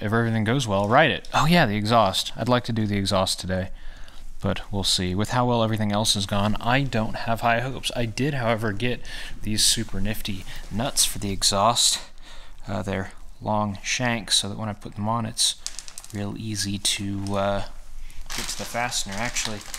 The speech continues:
<sighs> I'm, I'm gonna leave that in there for now. I don't wanna take that out just yet, 'cause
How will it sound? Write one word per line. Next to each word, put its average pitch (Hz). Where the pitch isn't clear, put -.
<sighs> -
I'm, 165
I'm 180
gonna 214
leave 151
that 104
in 98
there 90
for 92
now. 87
I 120
don't 147
wanna 143
take 123
that 107
out 90
just 92
yet, 52
'cause -